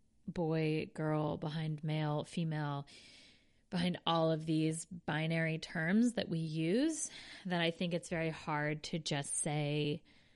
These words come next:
no. I think it's very powerful. It is a power that I find a little scary to think, like,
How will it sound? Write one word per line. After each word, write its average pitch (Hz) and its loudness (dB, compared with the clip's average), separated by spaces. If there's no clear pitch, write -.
no. 160 4
I 180 6
think 180 6
it's 156 0
very 156 6
powerful. 190 0
It 165 6
is 156 4
a 151 4
power 147 2
that 147 0
I 147 2
find 151 -2
a 147 0
little 147 0
scary 170 0
to 180 2
think, 147 -2
like, 143 -2